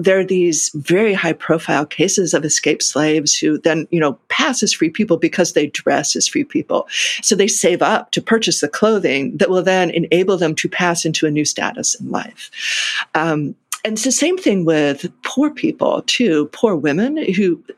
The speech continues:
pour money into their clothing, and they're ridiculed, often in popular nar-, narratives, for doing this, but dressing better gives them better jobs. It gives them better prospects in life. It materially changes their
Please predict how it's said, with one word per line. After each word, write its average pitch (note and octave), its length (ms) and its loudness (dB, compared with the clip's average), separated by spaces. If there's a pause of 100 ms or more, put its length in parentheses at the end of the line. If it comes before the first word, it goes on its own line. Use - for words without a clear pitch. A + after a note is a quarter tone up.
(140)
pour A#3 280 2
money F3+ 560 0
into E3+ 220 -4
their D3+ 140 0
clothing, G#3 680 0 (460)
and G3+ 140 -2
they're G3+ 100 2
ridiculed, G3+ 880 0
often E3 300 0
in D3+ 80 -2
popular C#3+ 400 -2
nar-, F3 240 2 (100)
narratives, G3+ 440 0
for - 120 -2
doing F#3 360 0
this, - 220 -2
but - 280 -2
dressing E3+ 600 0
better E3 520 0 (460)
gives G3 180 2
them G3 160 0
better C#3+ 300 0
jobs. - 800 -2
It G3 120 0
gives G3 220 0
them F3 160 2
better F3 340 2
prospects - 720 -2
in C#3 200 -2
life. F3 400 -2
It F3+ 200 0
materially F#3 840 0
changes - 880 -2
their D3+ 320 0